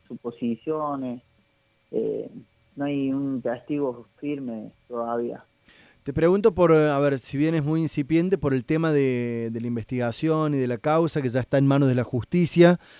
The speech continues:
Speaker 2: eh, ¿tienen alguna novedad al respecto? ¿Han sabido o, o les han brindado algún detalle con respecto a eso?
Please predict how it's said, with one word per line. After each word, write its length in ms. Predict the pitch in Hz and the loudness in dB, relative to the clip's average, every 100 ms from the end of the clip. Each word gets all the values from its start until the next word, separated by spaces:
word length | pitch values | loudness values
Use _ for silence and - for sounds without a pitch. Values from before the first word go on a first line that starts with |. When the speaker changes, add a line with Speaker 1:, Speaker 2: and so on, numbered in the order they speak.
| - _ | -20 _
Speaker 2:
eh, 240 | 127 131 120 | -2 -2 2
¿tienen 240 | 156 170 | 2 4
alguna 640 | 147 143 160 160 143 127 | 4 4 4 4 4 2
novedad 580 | 127 127 123 127 143 175 | 0 2 2 4 4 4
al 100 | 175 | 4
respecto? 840 | 139 117 - 165 180 - 190 175 156 | 2 -4 -2 0 0 0 2 2 2
¿Han 320 | 147 151 151 | -2 -4 -6
sabido 600 | - 135 135 151 156 139 | -6 -6 -2 0 0 0
o, 380 | 127 120 113 117 | -2 -4 -4 -4
o 60 | 120 | -4
les 180 | 113 131 | -6 -6
han 100 | 143 | -4
brindado 340 | 131 131 143 | -2 2 2
algún 220 | 135 139 | 4 2
detalle 580 | 135 117 143 165 214 185 | 0 2 2 2 0 -2
con 160 | - 117 | -8 -10
respecto 320 | 107 127 123 | -8 -10 -6
a 20 | |
eso? 300 | 156 165 202 | -6 -8 -14